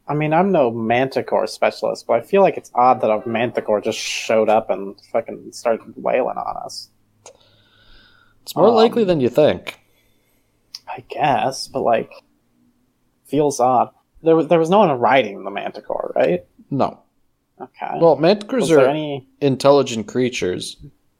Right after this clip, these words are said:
Speaker 1: Yeah.
Speaker 2: Not super intelligent, but, like,
Speaker 1: Does it look like it had anything, like, controlling it? Or, like, it looks like it had some,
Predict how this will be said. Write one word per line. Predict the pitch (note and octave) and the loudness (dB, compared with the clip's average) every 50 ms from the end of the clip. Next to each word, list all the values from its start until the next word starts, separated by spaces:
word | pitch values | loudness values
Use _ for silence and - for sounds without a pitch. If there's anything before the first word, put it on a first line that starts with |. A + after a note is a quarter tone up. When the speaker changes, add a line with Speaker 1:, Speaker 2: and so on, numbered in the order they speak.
| _ _ _ _ - | _ _ _ _ -6
Speaker 1:
Yeah. | D3+ C#3+ C#3 - - G1+ - C#3+ D3 - _ _ | -2 0 0 0 0 -2 -4 -6 -8 -12 _ _
Speaker 2:
Not | - D#3+ E3+ D3+ - | 0 0 0 0 0
super | - - - - C3+ D3 C#3+ D3+ C#3 B2+ | -2 -2 2 4 4 4 4 6 6 6
intelligent, | A#2 G#2+ - A2 G#2 G2+ G2+ G2 G#2 G2+ G2 F#2+ - | 6 4 4 4 6 6 4 4 2 -4 -4 -4 -4
but, | G#2+ G2 F#2+ | -4 -2 2
like, | F#2+ F#2+ F#2+ F#2 F2+ F2+ - _ _ _ _ _ _ _ - - | 2 4 4 4 2 -2 -8 _ _ _ _ _ _ _ -14 -8
Speaker 1:
Does | - D#3+ C#3+ D3+ | -6 -4 -4 -2
it | D3 | -2
look | C#3 C#3+ E3+ E3+ - | -2 -2 -2 0 2
like | G3 F#3+ - - | 2 2 2 0
it | C#3+ - | -4 -6
had | - - - - A#2 A2+ C3 D3 D3 | -6 -10 -6 -2 0 2 2 0 0
anything, | D3+ D3+ D#3 D3+ - - D3+ D3 D3 | -2 -6 -8 -10 -8 -8 -8 -6 -4
like, | C#3 C3 B2 A#2 A2 G#2+ - _ - - _ _ _ _ _ _ _ _ - - _ _ _ _ _ _ _ _ | -2 0 2 2 2 0 -4 _ -20 -20 _ _ _ _ _ _ _ _ -20 -20 _ _ _ _ _ _ _ _
controlling | - - - C#3+ B2+ A#2+ A#2 A2 - - - - - A#2+ A2+ G#2+ G#2+ A2 A2+ B2+ C#3+ D3 D#3+ E3 | -20 -12 -8 -6 -6 -6 -6 -8 -10 -14 -16 -10 -4 -2 0 2 2 2 0 0 -2 -4 -6 -6
it? | F3 F#3 G#3 - - | -6 -6 -6 -6 -2
Or, | - C3+ B2+ A#2+ | 0 2 2 2
like, | A2 G#2+ G#2+ B2 A2 - | 2 2 2 0 0 -4
it | - - | -4 -4
looks | B2 A#2+ A#2+ A#2+ - - | -2 -2 -2 -4 -2 -2
like | C3 A#2 - | -2 -2 0
it | B2 A2 | -2 -4
had | - C3 A#2+ B2 B2 | 0 0 0 0 -2
some, | - - - C#3 C3 B2+ B2+ B2 A#2 A2+ - | -6 -8 -4 -4 -4 -4 -4 -6 -8 -10 -12